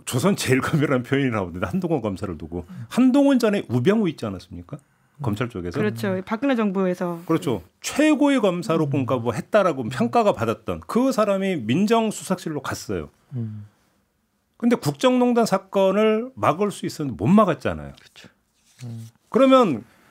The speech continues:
Speaker 1: 무슨 능력이냐라고 하는 문제가 여기서 제기가 되는 거잖아요, 사실은.
Speaker 3: 음,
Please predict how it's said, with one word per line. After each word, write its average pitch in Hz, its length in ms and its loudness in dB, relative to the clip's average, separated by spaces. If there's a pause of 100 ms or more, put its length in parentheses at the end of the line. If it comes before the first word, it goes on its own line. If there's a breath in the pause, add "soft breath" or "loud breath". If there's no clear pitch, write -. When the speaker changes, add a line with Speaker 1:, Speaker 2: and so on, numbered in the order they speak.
(200 soft breath)
Speaker 1:
무슨 269 380 6
능력이냐라고 190 720 4
하는 160 160 -2
문제가 117 340 -2
여기서 101 240 -6
제기가 104 360 -4
되는 78 200 -8
거잖아요, 73 380 -18
사실은. 117 340 -12
Speaker 3:
음, 101 280 -12